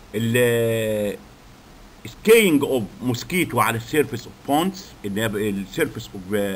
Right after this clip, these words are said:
liquids، ان تلاقي بعض البعوض ممكن يمشي على سطح الماء، ده بفعل السيرفيس تنشن. هنلاقي إن عندي لو خدنا إبرة خياطة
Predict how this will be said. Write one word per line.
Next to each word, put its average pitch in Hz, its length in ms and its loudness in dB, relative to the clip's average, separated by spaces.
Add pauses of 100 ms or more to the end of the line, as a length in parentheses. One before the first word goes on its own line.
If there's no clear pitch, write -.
(280)
liquids، 175 520 2
ان 110 260 -4
تلاقي 135 180 0
بعض 131 280 0
البعوض 113 480 2 (520)
ممكن 151 320 2
يمشي 147 280 2
على 113 200 2
سطح 143 300 -8
الماء، 139 440 2
ده 123 140 -2
بفعل 123 380 -2
السيرفيس 127 420 -6 (100)
تنشن. 180 340 -4 (680)
هنلاقي 180 300 2
إن 185 120 2
عندي 160 300 2
لو 151 80 2
خدنا 151 340 -2
إبرة 156 220 -4
خياطة 131 500 2